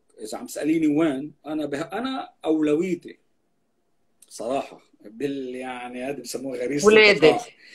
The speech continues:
Speaker 1: جيناتي اللي هن ولادي، يلي أكيد هذا هو الشيء الأساسي الغريزي يلي بحركني، استمرار جيناتي هو بيقول بأنه الأولوية لهم. ف،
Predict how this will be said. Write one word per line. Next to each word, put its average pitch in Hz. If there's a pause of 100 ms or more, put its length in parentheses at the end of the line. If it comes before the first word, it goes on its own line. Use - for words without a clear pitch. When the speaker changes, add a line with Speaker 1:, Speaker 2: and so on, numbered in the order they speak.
(160)
Speaker 1:
جيناتي 240 (440)
اللي 104
هن 123
ولادي، 123 (380)
يلي 131 (960)
أكيد 202
هذا 160
هو 143
الشيء 127
الأساسي 156
الغريزي 123
يلي 110
بحركني، -
استمرار 156
جيناتي 120 (500)
هو 180
بيقول 240
بأنه 196
الأولوية 185
لهم. 147 (460)
ف، 135